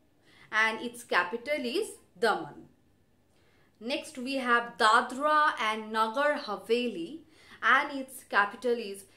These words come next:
Silvassa. Then we have Lakshadweep, that is the smallest union territory. Its capital is Kavaratti.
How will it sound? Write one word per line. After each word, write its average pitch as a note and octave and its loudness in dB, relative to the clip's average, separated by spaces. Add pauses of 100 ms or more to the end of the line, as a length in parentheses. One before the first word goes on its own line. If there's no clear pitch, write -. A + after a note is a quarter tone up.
(100)
Silvassa. C4+ 2 (1000)
Then C4 2
we B3 -4
have G#3+ -2
Lakshadweep, B3 0 (540)
that G3+ -2
is G#3+ -16
the F#3+ -6
smallest B3+ -4
union G3+ -6
territory. E3+ -4 (600)
Its - -6 (360)
capital D#4 4
is F#3 -8 (280)
Kavaratti. D4 6